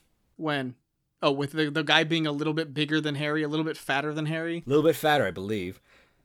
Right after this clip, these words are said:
Speaker 1: Yeah.
Speaker 2: Harry was rather uncomfortable. The Muggle boy whose appearance he was affecting was slightly fatter than him,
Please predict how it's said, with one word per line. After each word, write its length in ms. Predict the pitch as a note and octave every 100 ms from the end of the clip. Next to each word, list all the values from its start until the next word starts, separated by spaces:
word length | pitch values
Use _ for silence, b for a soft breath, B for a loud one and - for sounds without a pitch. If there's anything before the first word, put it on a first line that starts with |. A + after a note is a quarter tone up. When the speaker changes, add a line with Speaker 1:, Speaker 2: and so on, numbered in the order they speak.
| b _
Speaker 1:
Yeah. 240 | D3 A#2+ B2 b b b -
Speaker 2:
Harry 180 | B3
was 160 | B3+ F#3+
rather 280 | G3+ G3+ G3
uncomfortable. 520 | F3 F#3 G3+ G#2 F2
The 100 | G2+
Muggle 240 | A#2+ D3+
boy 160 | G#2 F#2+
whose 180 | G#2 G2
appearance 500 | - C3+ B2 F2 -
he 100 | G2
was 160 | F#2+
affecting 580 | - - A#2+ A#2+ F2+ E2+
was 140 | F#2 -
slightly 340 | A#2+ B2+ C3
fatter 420 | B2+ E3 F3 -
than 200 | F2+ E2+
him, 320 | D2+ D2+ C#2